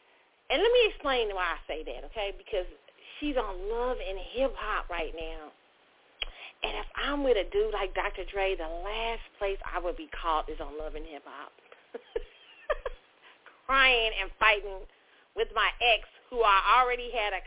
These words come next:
controversial relationship with after leaving his friend, the, my other ex, for him.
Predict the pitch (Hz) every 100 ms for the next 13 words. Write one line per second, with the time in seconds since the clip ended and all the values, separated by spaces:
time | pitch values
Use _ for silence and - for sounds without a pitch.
0 | - 220 220 226 214 190 208 208 202 196
1 | 190 180 208 214 180 - 190 185 - -
2 | - - 208 190 - - - 185 208 -
3 | 202 190 233 226 202 208 196 175 - _
4 | - - 220 - - 277 277 214 202 202
5 | - 240 226 - 185 220 226 214 277 262
6 | 185 175 - - - - _ - - _
7 | _ _ - 339 349 330 415 440